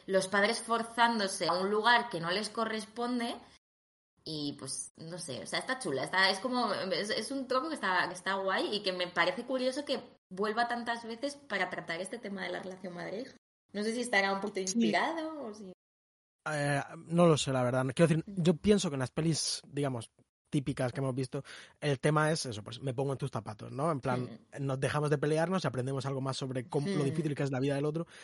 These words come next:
Speaker 2: Pero en este capítulo va más por el tema de, eh, pues, cuántos padres hemos visto que quieren vivir sus sueños a través de sus hijos, ¿no? Y entonces les
Speaker 1: Claro,
Speaker 2: fuerzan
Speaker 1: por
Speaker 2: una
Speaker 1: eso.
Speaker 2: Entonces,
Speaker 1: Por eso,
Speaker 2: pero
Speaker 1: aquí lo niegan, o sea, aquí es como
Speaker 2: Sí.
Speaker 1: una especie de,
Speaker 2: Aquí
Speaker 1: "No,
Speaker 2: es
Speaker 1: lo
Speaker 2: agres-,
Speaker 1: bueno es".
Speaker 2: es agresivo.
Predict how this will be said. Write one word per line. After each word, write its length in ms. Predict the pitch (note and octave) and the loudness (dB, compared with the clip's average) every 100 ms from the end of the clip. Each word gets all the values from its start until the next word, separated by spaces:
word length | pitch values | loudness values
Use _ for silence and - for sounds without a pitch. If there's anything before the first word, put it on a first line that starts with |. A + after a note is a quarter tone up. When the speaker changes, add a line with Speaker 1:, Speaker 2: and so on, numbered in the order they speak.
| - _ | -20 _
Speaker 2:
Pero 140 | - D3+ | -2 0
en 60 | E3+ | 0
este 240 | F3+ - | 0 0
capítulo 460 | G#3 F3+ F#3+ G3 E3 _ _ - | 0 0 2 2 0 _ _ -6
va 220 | D3+ D#3+ | 2 4
más 560 | F3 E3+ F3 F#3 - - | 4 2 2 0 -2 -6
por 240 | - E3 | 0 2
el 100 | D#3 | 2
tema 220 | D#3 E3+ | 2 2
de, 200 | E3 G3 - - - _ _ _ _ _ | 2 -2 -4 -20 -20 _ _ _ _ _
eh, 280 | D3+ C#3+ C3 _ | -6 -4 -6 _
pues, 160 | E3 C3 | -2 4
cuántos 300 | D#3 D3+ D#3 | 4 4 4
padres 260 | E3 D#3 | 2 2
hemos 140 | D#3 D3 | 0 0
visto 240 | D#3+ F3 | 0 0
que 120 | D3 | 0
quieren 380 | B2+ D#3 D#3+ D#3 | 2 2 2 2
vivir 180 | D3 D3 | 2 2
sus 220 | D#3+ - | 0 0
sueños 320 | D#3+ D#3 E3+ - | 2 2 2 0
a 80 | C3+ | -2
través 260 | B2 C3+ | 2 2
de 80 | C3 | 2
sus 220 | - - | -2 -4
hijos, 240 | B2+ B2 A#2+ | -6 -6 -4
¿no? 240 | C#3+ F#3 | 0 2
Y 80 | C3+ | 0
entonces 280 | A#2+ C3+ C#4 | -2 2 6
les 80 | D4 | 8
Speaker 1:
Claro, 140 | F4 | 8
Speaker 2:
fuerzan 200 | C#4+ D3 | 8 6
Speaker 1:
por 100 | D#3 A3+ | 4 4
Speaker 2:
una 120 | A3+ | 2
Speaker 1:
eso. 500 | A3+ - G3 - - | -2 -4 -4 -6 -6
Speaker 2:
Entonces, 300 | D3+ F3 F#3+ | -2 2 4
Speaker 1:
Por 120 | G#3+ | 6
eso, 140 | A3+ - | 4 4
Speaker 2:
pero 120 | D#3+ | 4
Speaker 1:
aquí 140 | E3 B3+ | 4 4
lo 160 | C#4+ | 2
niegan, 440 | A#3+ B3 A#3 E3+ E3+ | 4 2 6 6 6
o 40 | |
sea, 160 | E3+ G3 | 2 0
aquí 160 | F#3+ A3 | 2 -2
es 100 | A3 | 0
como 140 | B3+ B3+ | 0 4
Speaker 2:
Sí. 40 | |
Speaker 1:
una 140 | C4 | 4
especie 420 | C4 - A#3+ C4 - | 2 -2 -4 0 2
de, 80 | |
Speaker 2:
Aquí 80 | G#3+ | 4
Speaker 1:
"No, 80 | - | 6
Speaker 2:
es 60 | F3 | 6
Speaker 1:
lo 60 | F#3+ | 8
Speaker 2:
agres-, 160 | G#3+ | 6
Speaker 1:
bueno 60 | C4 | 4
es". 300 | D4 - - E3+ E3 | 4 2 -2 -4 -2
Speaker 2:
es 160 | - - | -2 0
agresivo. 600 | D#3+ C3 D3 C3 A2+ | 0 2 0 -2 -4